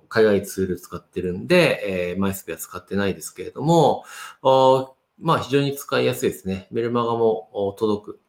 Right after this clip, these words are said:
し、えー、まあ、あとは決済とかもついてる。まあ、今、決済は他の、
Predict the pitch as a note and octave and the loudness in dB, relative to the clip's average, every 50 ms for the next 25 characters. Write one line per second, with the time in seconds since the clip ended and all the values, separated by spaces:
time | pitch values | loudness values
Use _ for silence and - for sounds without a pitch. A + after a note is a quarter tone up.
0 | _ _ _ - - - - C#3+ C#3+ C3 A#2+ - - - _ _ - - _ _ | _ _ _ -16 -12 -6 -2 0 0 0 0 -2 -6 -12 _ _ -20 -20 _ _
1 | _ _ A2+ G#2+ G#2+ G#2 G2+ G2 G2 G2 F#2+ F#2+ F#2 F#2 F#2 F#2 F#2 F#2 F#2 F#2 | _ _ 2 4 6 6 6 6 6 4 4 2 2 0 0 0 0 0 0 -2
2 | F#2 F#2+ G2 G2 G2+ G2+ - - - - - C#3+ C#3+ C3+ D3+ - - B2+ F#2+ - | -4 -4 -4 -6 -6 -6 -8 -10 -10 -8 -2 0 2 2 2 2 2 0 0 -2
3 | - - D3+ D#3 - - - A2+ G2+ - F#2+ E2+ D#2+ D#2+ D#2 - - - F2+ - | -4 -4 -6 -6 -6 -4 -2 -2 -2 -2 -4 -8 -8 -8 -10 -10 -10 -10 -10 -10
4 | - - D#2+ D#2+ - - C3 B2 B2 - E3+ F3 - - - A3 A3+ A3+ - - | -10 -12 -12 -12 -8 -2 0 0 2 2 2 2 0 0 0 0 0 0 0 2
5 | F3 B2 A2 G2 - - - A2+ A2 A2+ A2+ A2 - - | 4 4 4 4 2 0 0 2 4 4 4 4 2 -2